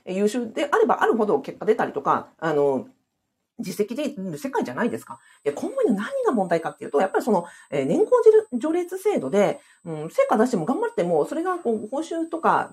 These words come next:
地位とかに比例していかないっていう、ここがもう一番のね、あの、苦しいところなので、そこをじゃあ、在職中に、あの、脱却していくような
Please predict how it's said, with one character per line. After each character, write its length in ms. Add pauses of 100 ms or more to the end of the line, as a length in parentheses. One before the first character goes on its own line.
(120)
地 160
位 40
と 80
か 140
に 380
比 140
例 180
し 120
て 160
い 80
か 140
な 120
い 40
っ 20
て 60
い 60
う、 20
こ 160
こ 100 (300)
が 80
も 60
う 40
一 160
番 140
の 60
ね、 180 (240)
あ 80
の、 100
苦 140
し 100
い 40
と 80
こ 80
ろ 60
な 80
の 100
で、 180 (100)
そ 120
こ 120
を 80
じ 80
ゃ 60
あ、 160 (160)
在 160
職 220
中 140
に、 380
あ 80
の、 180
脱 260
却 180
し 80
て 80
い 80
く 160
よ 200
う 40
な 300